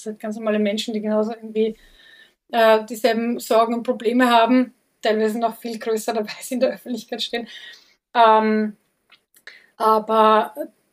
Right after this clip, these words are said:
da bin ich, glaub ich, schon ganz, ganz locker rangegangen.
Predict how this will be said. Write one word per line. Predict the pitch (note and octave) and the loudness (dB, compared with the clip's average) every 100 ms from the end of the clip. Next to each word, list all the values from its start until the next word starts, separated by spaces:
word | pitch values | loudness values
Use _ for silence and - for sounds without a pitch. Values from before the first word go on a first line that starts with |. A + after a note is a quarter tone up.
| _ _ | _ _
da | A#3 A#3 B3 C4 _ | 2 2 0 -14 _
bin | C4 | 2
ich, | C4 | 2
glaub | C4 B3 | 2 2
ich, | B3 | 2
schon | B3+ | 0
ganz, | A#3+ A#3 A#3 _ - | 2 0 -2 _ -2
ganz | B3 A#3+ | -2 0
locker | A#3+ A#3 B3 | -2 0 -2
rangegangen. | G3 F#3+ B3 C4 C4 C4 B3+ | -2 -2 0 2 2 0 -2